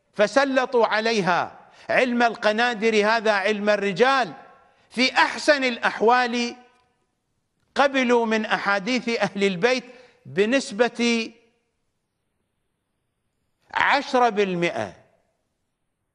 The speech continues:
بنسبة عشرة بالمئة في أحسن الأحوال. أما السيستاني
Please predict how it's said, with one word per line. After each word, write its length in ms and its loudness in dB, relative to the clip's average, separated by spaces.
بنسبة 520 -2
عشرة 420 -2
بالمئة 560 -8
في 260 -4
أحسن 400 0
الأحوال. 640 0
أما 380 0
السيستاني 1000 -2